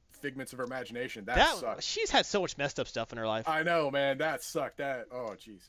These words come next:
Speaker 2: I just think of the, uh, Marvel
Speaker 1: That's
Speaker 2: Cinematic
Speaker 1: harsh.
Speaker 2: Universe, how she's, like, super kinda weak and kinda, kinda lame.
Speaker 1: Yeah. Yeah, in the comics, she was much more strong, much more powerful.
Speaker 2: She didn't start out that way in the comics.
Speaker 1: No. No.
Speaker 2: But now
Speaker 1: she got
Speaker 2: she
Speaker 1: there
Speaker 2: got that
Speaker 1: quick.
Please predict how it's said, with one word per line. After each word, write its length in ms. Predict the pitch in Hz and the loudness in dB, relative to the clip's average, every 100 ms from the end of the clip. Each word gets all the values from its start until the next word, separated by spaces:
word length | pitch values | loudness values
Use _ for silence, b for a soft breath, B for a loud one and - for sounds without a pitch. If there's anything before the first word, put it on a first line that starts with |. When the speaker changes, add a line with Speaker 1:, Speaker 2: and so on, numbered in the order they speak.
| - | 2
Speaker 2:
I 140 | 208 | 2
just 160 | - - - | 2 -2 -2
think 200 | 170 - | -2 2
of 160 | 135 123 | 0 0
the, 200 | 117 104 | 0 2
uh, 180 | 95 87 _ | 0 -4 _
Marvel 200 | 139 147 143 | 0 0 2
Speaker 1:
That's 100 | 151 | -2
Speaker 2:
Cinematic 120 | 135 123 110 | 0 0 0
Speaker 1:
harsh. 80 | |
Speaker 2:
Universe, 400 | 139 135 101 92 | -4 -4 -6 -8
how 220 | 101 101 95 | -6 -4 -4
she's, 260 | 120 101 | -8 -8
like, 120 | 104 | -8
super 520 | - 127 110 104 92 82 _ _ _ _ _ _ _ - | -8 -8 -8 -8 -10 -12 _ _ _ _ _ _ _ -14
kinda 200 | 107 82 78 - | -12 -12 -16 -14
weak 260 | 95 98 - | -10 -10 -14
and 80 | 87 | -18
kinda, 280 | 90 85 85 _ - | -16 -16 -18 _ -14
kinda 140 | 90 | -12
lame. 260 | 87 87 95 | -10 -12 -14
Speaker 1:
Yeah. 120 | 107 98 _ _ - | -18 -20 _ _ -18
Yeah, 160 | 113 104 | -14 -12
in 80 | 117 | -10
the 60 | |
comics, 280 | 147 127 104 | -4 -4 -6
she 40 | 113 | -12
was 100 | 110 | -10
much 220 | 104 - | -10 -10
more 100 | 95 | -14
strong, 200 | - 104 - 127 | -16 -20 -16 -12
much 140 | 117 | -8
more 120 | 107 | -8
powerful. 320 | 98 - - - | -10 -18 -20 -16
Speaker 2:
She 160 | - 233 | -2 2
didn't 180 | 359 349 | 2 4
start 200 | 285 226 | 6 8
out 160 | 226 - | 6 4
that 80 | 110 | 0
way 80 | 95 | -2
in 40 | |
the 60 | 90 | -4
comics. 440 | - - - - | -12 -14 -18 -10
Speaker 1:
No. 140 | 107 - _ - _ - | -10 -10 _ -20 _ -12
No. 100 | 101 | -2
Speaker 2:
But 180 | 135 131 | -2 4
now 220 | 151 143 | 4 4
Speaker 1:
she 60 | 120 | 2
got 120 | 113 | -2
Speaker 2:
she 40 | 147 | 0
Speaker 1:
there 40 | 131 | 0
Speaker 2:
got 160 | 95 | -2
that 100 | - | -4
Speaker 1:
quick. 280 | - - | -8 -8